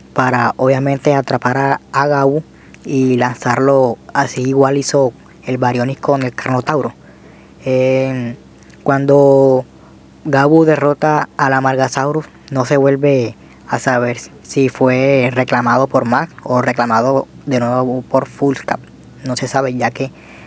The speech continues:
el manga, eh, todavía no ha sido encontrado completamente como tal,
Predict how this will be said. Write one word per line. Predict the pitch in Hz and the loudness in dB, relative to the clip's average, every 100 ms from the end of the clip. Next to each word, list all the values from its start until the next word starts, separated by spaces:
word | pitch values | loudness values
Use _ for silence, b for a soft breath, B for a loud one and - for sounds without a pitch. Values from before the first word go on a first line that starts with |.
| B 135 | B -6
el | 123 | -2
manga, | 120 117 123 135 123 113 - - - - - - | -2 -2 -2 0 -2 -4 -12 -20 -20 -20 -20 -8
eh, | 127 120 117 110 - - - - | -6 -4 -6 -8 -16 -20 -10 0
todavía | 131 120 120 135 135 127 - | 2 2 2 2 0 -2 -4
no | 131 127 | -4 -2
ha | 131 | -2
sido | - 135 135 139 | 0 2 4 2
encontrado | 131 131 123 135 135 143 | 0 -4 -2 0 2 0
completamente | 131 120 131 131 139 139 139 | -2 -4 -4 -2 -2 -2 -2
como | 143 139 139 | 0 0 0
tal, | 139 143 | -2 -4